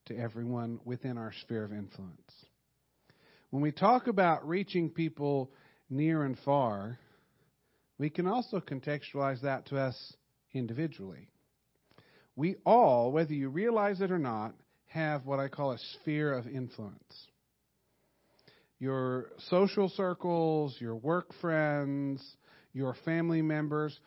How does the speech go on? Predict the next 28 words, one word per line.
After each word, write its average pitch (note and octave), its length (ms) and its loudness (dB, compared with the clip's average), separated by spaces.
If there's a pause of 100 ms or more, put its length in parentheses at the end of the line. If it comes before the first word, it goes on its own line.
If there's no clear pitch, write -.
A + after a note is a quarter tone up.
(320)
wh-, F#3+ 280 4
whoever C4+ 500 4
the A3+ 100 2
humans G#3+ 560 2
are C#3 500 4 (100)
that E3+ 260 -2
intersect G3 600 -2
your F#3 120 -2
life. F#3+ 300 -4 (840)
You G#3+ 220 -2
have A3 220 0 (180)
some C4 460 0
level, C#3+ 580 2
now G#3+ 340 0
it G3 200 -4
varies G3 580 -2
greatly. F3+ 640 -2 (960)
Uh, C#3 240 -2
you F3 120 2
know, D#3+ 240 2
in D#3+ 80 2
other F#3+ 180 2
words, F3+ 240 2
I F#3+ 160 4
have G3 180 2
a F3 60 0
lot E3 360 2
more D#3 500 0